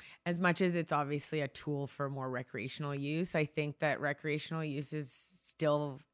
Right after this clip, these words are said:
can be very therapeutic. Um, and, you know, sometimes you don't wanna get super deep and, and emotional on psychedelics. Sometimes you just wanna have fun, and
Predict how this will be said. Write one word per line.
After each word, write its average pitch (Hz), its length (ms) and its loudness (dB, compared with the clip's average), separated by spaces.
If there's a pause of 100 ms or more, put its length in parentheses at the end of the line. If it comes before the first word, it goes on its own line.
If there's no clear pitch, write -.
(120)
can 151 260 0
be 147 160 2
very 135 320 0
therapeutic. 127 800 -4 (480)
Um, 143 340 0
and, 196 260 0 (380)
you 233 80 -2
know, 262 120 4
sometimes 254 600 0 (480)
you 214 120 4
don't 226 160 4
wanna 226 220 4
get 180 340 4
super 170 380 -2
deep 156 400 -2
and, 156 260 0
and 151 180 -2
emotional 151 540 -2
on 139 140 -4
psychedelics. 143 440 -2
Sometimes 320 340 0
you 330 80 -2
just 320 200 -10
wanna 269 140 0
have 214 180 -4
fun, - 380 -6 (100)
and 151 400 0